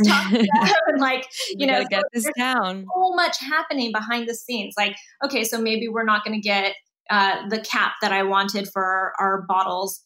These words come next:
Speaker 1: because it's gonna be too expensive, or, like, the bottles
Speaker 2: Mm-hmm.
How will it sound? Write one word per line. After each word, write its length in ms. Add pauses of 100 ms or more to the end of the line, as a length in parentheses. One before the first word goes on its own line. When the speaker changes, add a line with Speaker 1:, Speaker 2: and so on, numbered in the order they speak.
(240)
Speaker 1:
because 280
it's 140
gonna 160
be 260
too 100
expensive, 540
or, 140
like, 160
the 60
bottles 340
Speaker 2:
Mm-hmm. 160